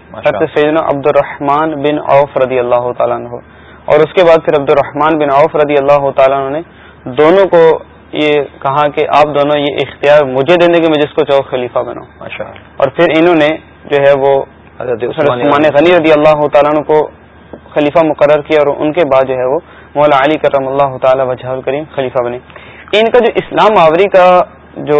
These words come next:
Speaker 2: واقعہ ہے یہ بہت دلچسپ ہے، جسے تاریخ دمشق اور دیگر کتابوں میں لکھا گیا ہے کہ یہ صحابہ کرام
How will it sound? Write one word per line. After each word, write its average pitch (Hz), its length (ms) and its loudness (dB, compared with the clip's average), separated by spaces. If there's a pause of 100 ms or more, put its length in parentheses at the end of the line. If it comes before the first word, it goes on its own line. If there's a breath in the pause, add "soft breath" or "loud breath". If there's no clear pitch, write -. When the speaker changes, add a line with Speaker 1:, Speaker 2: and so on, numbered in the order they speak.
(140)
Speaker 2:
واقعہ 131 300 2
ہے 165 160 2
یہ 165 180 -2
بہت 147 280 0
دلچسپ 151 440 0
ہے، 156 60 -4 (220)
جسے 160 380 0 (120)
تاریخ 143 420 0 (140)
دمشق 147 320 -2
اور 147 80 2
دیگر 139 300 -2
کتابوں 135 360 0
میں 139 100 -4
لکھا 127 320 -2
گیا 127 160 0
ہے 131 100 -4 (580 loud breath)
کہ 185 280 4 (480)
یہ 214 440 2 (640)
صحابہ 151 460 2
کرام 170 280 2